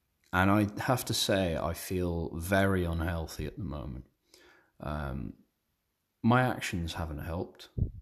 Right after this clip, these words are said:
That, that would be fair. Um, for dinner, I had, like, some pulled ham with, like, crackling apple sauce and, like, another sort of sauce that I made myself.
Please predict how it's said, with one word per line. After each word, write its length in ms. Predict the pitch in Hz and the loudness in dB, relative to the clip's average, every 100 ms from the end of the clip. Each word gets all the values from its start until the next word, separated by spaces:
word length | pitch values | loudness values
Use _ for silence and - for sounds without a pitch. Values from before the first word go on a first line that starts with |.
| _ _ _ - | _ _ _ -6
That, 320 | 82 - - | -6 -6 -4
that 340 | 76 - - | -4 -4 -6
would 240 | 98 85 - | -4 -4 -2
be 120 | 78 | -4
fair. 580 | - 73 71 80 87 - _ _ _ _ _ - | -2 -2 -2 -2 -6 -12 _ _ _ _ _ -8
Um, 480 | 80 73 73 69 78 - - | -4 -4 -4 -6 4 6 6
for 140 | - | 2
dinner, 480 | 85 85 98 110 110 - | -4 0 0 0 -2 -6
I 100 | 80 | -8
had, 180 | 82 78 | -8 -8
like, 300 | 71 73 - - | -8 -8 -12 -14
some 280 | - 78 80 | -10 -8 -8
pulled 480 | - 104 92 90 82 | -4 -2 0 0 -2
ham 540 | - - 90 92 95 - - _ _ _ _ _ _ _ _ | 0 2 2 0 4 4 4 _ _ _ _ _ _ _ _
with, 240 | 65 - - | -12 -10 -8
like, 340 | 58 - - - | -8 -10 -20 -18
crackling 920 | - 104 90 - 95 90 95 98 - - - - - | -2 -2 -2 -4 -4 -2 -2 -2 -2 -4 -6 -8 -4
apple 320 | 92 - 92 82 | -2 -2 -2 -2
sauce 680 | - 82 95 107 - - - - _ _ _ _ _ _ _ - | -2 0 0 -2 -6 -10 -6 -8 _ _ _ _ _ _ _ -8
and, 200 | 80 80 | -4 -2
like, 200 | 76 - | -2 -4
another 540 | 73 76 87 98 95 | -4 -2 0 2 2
sort 420 | 92 - - 80 - | 0 -4 -2 -2 -2
of 80 | |
sauce 460 | - - 95 98 - | -2 0 2 0 -2
that 120 | - | -4
I 40 | 85 | -2
made 260 | 92 90 | 0 0
myself. 640 | 85 82 - 113 131 - | -2 -2 0 0 4 2